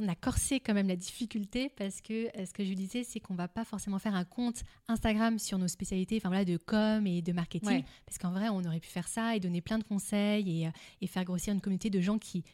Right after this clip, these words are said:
Speaker 1: viennent pour ces conseils-là et du coup les transformer après
Speaker 2: Mm.
Speaker 1: en, en clients. Euh, mais nous, ce qui nous plaisait vraiment, c'était de con-, enfin, en tout cas de, de faire ces récaps, euh, de proposer, euh, voilà, des, des, des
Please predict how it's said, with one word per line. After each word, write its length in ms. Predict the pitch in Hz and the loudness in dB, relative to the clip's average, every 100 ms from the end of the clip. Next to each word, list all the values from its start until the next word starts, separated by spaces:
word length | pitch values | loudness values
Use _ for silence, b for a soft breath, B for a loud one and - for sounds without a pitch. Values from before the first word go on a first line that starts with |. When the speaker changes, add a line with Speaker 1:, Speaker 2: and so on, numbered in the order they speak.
| _ | _
Speaker 1:
viennent 200 | - 214 | 2 2
pour 100 | 202 | 2
ces 140 | 185 | -2
conseils-là 420 | 180 196 202 202 226 | 0 0 0 2 2
et 60 | |
du 100 | 190 | 2
coup 140 | - 214 | 0 0
les 100 | 180 - | -2 -6
transformer 640 | - 214 214 - 208 208 202 | -6 -2 -2 0 2 4 2
après 320 | - - 208 | 0 -2 -4
Speaker 2:
Mm. 60 | 202 190 180 165 | -4 -8 -10 -10
Speaker 1:
en, 280 | - 175 170 185 | -4 0 0 -2
en 100 | 170 | -4
clients. 380 | - 180 247 294 B B B - | -2 0 0 -4 B B B -6
Euh, 220 | 170 165 - - | -4 -4 -6 -10
mais 200 | 196 185 | -2 2
nous, 120 | 196 233 | 2 0
ce 80 | |
qui 120 | - 190 | 0 -2
nous 80 | 175 | 0
plaisait 260 | 180 170 | 0 0
vraiment, 440 | 170 170 190 214 233 | 0 2 4 4 2
c'était 260 | 208 180 | -2 -6
de 80 | 196 _ | -6 _
con-, 140 | - | -8
enfin, 240 | 185 - 165 | -6 -4 -6
en 60 | 165 | -6
tout 80 | - | -4
cas 140 | 214 | -2
de, 160 | 190 165 b b - | -2 -4 b b -4
de 60 | |
faire 160 | - 226 | 0 2
ces 140 | 214 | 4
récaps, 440 | 185 180 175 208 165 B B - | 4 4 2 0 -2 B B -8
euh, 440 | 170 165 165 165 165 | -4 -2 -2 -2 -2
de 160 | 165 | -2
proposer, 640 | 175 - 190 185 185 208 196 | -2 -4 -2 0 2 2 4
euh, 140 | 170 | 2
voilà, 200 | 170 170 | 2 2
des, 140 | 165 175 | 0 0
des, 160 | 170 | 0
des 640 | 170 180 175 175 190 - | -2 0 0 0 -2 -8